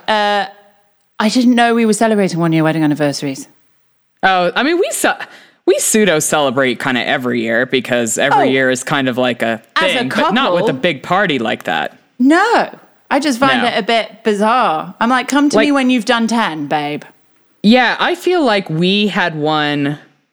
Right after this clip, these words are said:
Speaker 2: for somebody.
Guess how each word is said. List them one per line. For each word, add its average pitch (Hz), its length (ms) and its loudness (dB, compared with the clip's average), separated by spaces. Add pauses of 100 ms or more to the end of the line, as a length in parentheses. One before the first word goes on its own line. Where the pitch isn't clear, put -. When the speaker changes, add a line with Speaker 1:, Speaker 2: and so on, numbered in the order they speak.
(420)
Speaker 2:
for 143 1040 4 (2000)
somebody. 127 840 0